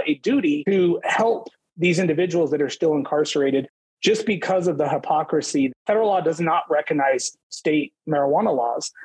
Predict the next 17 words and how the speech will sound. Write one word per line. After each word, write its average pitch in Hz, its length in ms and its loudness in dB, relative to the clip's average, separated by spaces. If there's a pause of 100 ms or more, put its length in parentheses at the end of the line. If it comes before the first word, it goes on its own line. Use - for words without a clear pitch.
(140)
And 147 180 2
so 160 460 0
I 151 160 0
believe 170 300 2
the 143 80 0
cannabis 156 380 0
industry 143 460 0
absolutely 147 520 0
has 135 200 -2
a 135 40 0
duty 131 420 0
to 127 400 0
chip 147 240 0
in 127 100 2
and 120 160 -4
help 127 200 0
out. 123 200 0